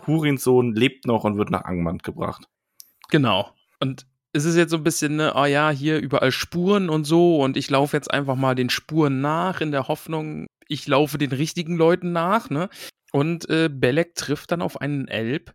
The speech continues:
Speaker 2: der unter einem Baum liegt. Der schläft da offenbar und, äh, Belek
Speaker 1: Ja,
Speaker 2: weckt
Speaker 1: Moment, wir
Speaker 2: ihn auf.
Speaker 1: müssen, also, äh, entschuldige, aber wir müssen grad erstmal schauen, wo findet er den denn?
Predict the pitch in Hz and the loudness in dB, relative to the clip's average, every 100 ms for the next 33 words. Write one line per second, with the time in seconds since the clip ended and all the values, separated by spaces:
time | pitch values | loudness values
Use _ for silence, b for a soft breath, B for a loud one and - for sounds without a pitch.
0 | _ 135 127 120 131 127 117 120 135 135 | _ -4 -2 -4 -4 0 2 2 0 -2
1 | 139 214 226 - - - 135 120 120 120 | -4 -6 -8 -18 -20 -12 -8 -6 -4 -4
2 | - - 127 185 - 160 160 180 165 160 | -2 0 2 0 0 -2 -2 -2 0 2
3 | 170 185 180 156 131 127 127 123 120 123 | 4 2 2 0 -4 -4 -6 -2 -2 -2
4 | 117 117 117 107 104 143 113 - 104 101 | 2 2 4 2 2 2 0 -2 0 2
5 | 101 - 85 80 58 64 98 - 110 90 | 2 2 -2 -4 -6 -8 -4 0 4 4
6 | 92 98 104 - 101 85 107 - 95 98 | 4 2 0 0 0 0 0 -2 -2 -4
7 | - 135 110 90 76 85 85 78 95 | 0 2 2 0 -2 -4 -4 -4 -6